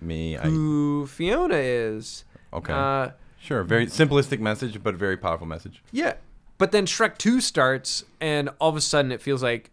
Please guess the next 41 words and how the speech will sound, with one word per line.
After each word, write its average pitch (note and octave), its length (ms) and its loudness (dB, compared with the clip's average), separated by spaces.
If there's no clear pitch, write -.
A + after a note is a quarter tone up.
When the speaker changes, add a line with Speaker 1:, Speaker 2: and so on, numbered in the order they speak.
Speaker 1:
Hang A#2 220 4
on. A2 180 6
Speaker 2:
Shrek - 120 -16
Speaker 1:
Whoa, A2 340 8
Nathan, F#2 400 2
hang F2+ 220 0
on. D2+ 160 -4
I D#2 80 -2
have E2 140 -2
to - 60 -14
pull F2 220 2
out D#2+ 100 0
the E2 120 -2
other E2 200 0
D D#2+ 140 -4
V D#2 100 -4
D D#2+ 340 -4
and D2+ 160 -4
then D#2 140 -2
pro-, - 220 -2
put E2+ 220 0
in E2 120 0
the D#2 80 -4
Shrek D2+ 160 0
Speaker 2:
Yeah. - 140 -4
Speaker 1:
two E2+ 200 0
D D#2+ 160 0
V D2+ 120 -2
D. D2+ 180 -2
Speaker 2:
Sorry. G2 300 -4
Hit D3+ 180 -6
the E3+ 80 -2
pause C#3+ 300 4
button C3 280 -4
so C3+ 120 -6
you E4 180 -2
can F4 100 -4
go - 140 0
watch F4 260 0
Shrek F4 640 -2
two. F4 680 -2